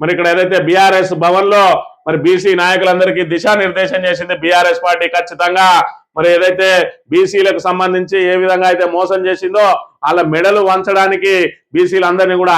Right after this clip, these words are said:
ఐక్యం చేయాల్సిన బాధ్యతను బీసీ నాయకులు తీసుకోవాలని చెప్పి చెప్పిన పరిస్థితి. కాంగ్రెస్ దోకాపై బీఆర్ఎస్ కథనబేరి, ప్రజాక్షేత్రంలో ఎండగడదాం, కామారెడ్డి డిక్లరేషన్ బూటకం, అభయాస్తం మేనిఫెస్టో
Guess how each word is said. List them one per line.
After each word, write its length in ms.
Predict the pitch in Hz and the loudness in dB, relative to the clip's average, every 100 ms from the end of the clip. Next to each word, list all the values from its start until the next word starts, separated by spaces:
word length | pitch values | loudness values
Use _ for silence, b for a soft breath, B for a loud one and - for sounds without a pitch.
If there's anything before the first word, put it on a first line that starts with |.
| 165 | 0
ఐక్యం 260 | 160 196 185 | -2 -2 0
చేయాల్సిన 360 | 180 175 180 165 139 | 0 0 -2 -4 0
బాధ్యతను 520 | 160 190 226 226 226 180 - _ 160 | 0 2 0 0 0 -2 -6 _ -4
బీసీ 220 | 180 185 175 | -2 -2 0
నాయకులు 340 | 175 180 170 | 0 0 0
తీసుకోవాలని 440 | 165 180 170 160 165 | -2 0 0 2 0
చెప్పి 260 | 160 175 170 139 B _ 165 | 0 0 2 0 B _ -4
చెప్పిన 200 | 165 165 | -2 0
పరిస్థితి. 300 | 165 160 175 165 165 | -2 0 -2 0 0
కాంగ్రెస్ 360 | 202 233 220 202 | 2 2 2 2
దోకాపై 340 | 220 220 226 202 | 2 2 2 2
బీఆర్ఎస్ 400 | 214 220 226 220 | 2 2 2 0
కథనబేరి, 540 | 202 226 220 226 226 180 - _ _ - | 0 0 0 2 2 0 -4 _ _ -4
ప్రజాక్షేత్రంలో 720 | 185 226 226 220 226 226 226 220 | 0 2 2 0 0 0 2 2
ఎండగడదాం, 480 | 214 220 220 226 196 - _ 180 | 2 2 2 2 0 -4 _ -2
కామారెడ్డి 400 | 208 220 214 202 | 0 2 2 0
డిక్లరేషన్ 500 | 202 220 220 208 220 | 2 2 2 0 0
బూటకం, 320 | 214 214 220 175 - _ - 185 | 0 0 0 -2 -8 _ -4 2
అభయాస్తం 420 | 220 220 226 214 | 2 2 0 0
మేనిఫెస్టో 420 | 202 214 220 220 | 0 2 0 0